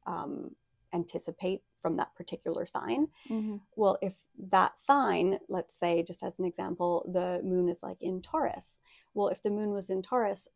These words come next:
Speaker 1: the moment you were born, you have a Taurus moon in your natal chart,
Speaker 2: Mm-hmm.
Speaker 1: right?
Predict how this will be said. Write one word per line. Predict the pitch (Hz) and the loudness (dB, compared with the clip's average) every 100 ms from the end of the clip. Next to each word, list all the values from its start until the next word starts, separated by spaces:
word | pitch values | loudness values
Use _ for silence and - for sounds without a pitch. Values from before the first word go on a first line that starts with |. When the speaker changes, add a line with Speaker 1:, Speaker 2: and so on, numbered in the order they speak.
| - | -10
Speaker 1:
the | 180 180 | -2 2
moment | 180 175 | 2 0
you | - 277 | 0 4
were | 381 | 4
born, | 220 175 170 180 - | 6 4 4 2 -2
you | 196 226 | -4 -2
have | 214 | -2
a | 208 | -4
Taurus | - - - - - | -6 -4 -2 -2 0
moon | 202 190 | 2 2
in | - | 0
your | 175 180 | 0 0
natal | 233 349 | 0 -2
chart, | 311 - - - - 240 | -2 -4 -6 -6 -8 -2
Speaker 2:
Mm-hmm. | 220 208 196 - | -2 -2 -6 -4
Speaker 1:
right? | - 285 | 2 4